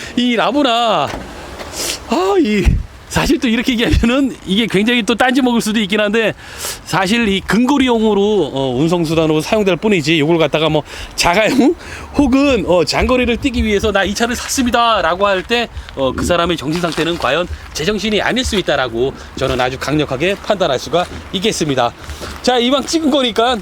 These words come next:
어, 시작은 했으니까 저희가 끝은 봐야겠죠. 자, 이 작지만 강한 친구 아닙니다. 작지만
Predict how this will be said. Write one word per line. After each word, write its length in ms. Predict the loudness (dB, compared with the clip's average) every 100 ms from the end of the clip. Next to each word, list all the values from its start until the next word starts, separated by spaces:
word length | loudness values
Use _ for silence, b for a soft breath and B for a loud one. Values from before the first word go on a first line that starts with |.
| -4
어, 300 | -2 0 0
시작은 360 | -2 0 0 2
했으니까 560 | 0 0 0 0 -2 -2 -8 -12 -4
저희가 260 | -2 0
끝은 340 | -2 -2 -2 0
봐야겠죠. 640 | 2 2 0 0 0 0 -4 B B B B -2
자, 180 | 0 2
이 140 | 0
작지만 460 | -2 -2 -2 -2 0
강한 240 | -2 -2
친구 400 | -4 -2 -2 -2 -6 -6
아닙니다. 560 | -2 2 2 2 0 -4 -16 -20 -16 -16 -16 -10
작지만 680 | -2 -2 -2 0 2 2 0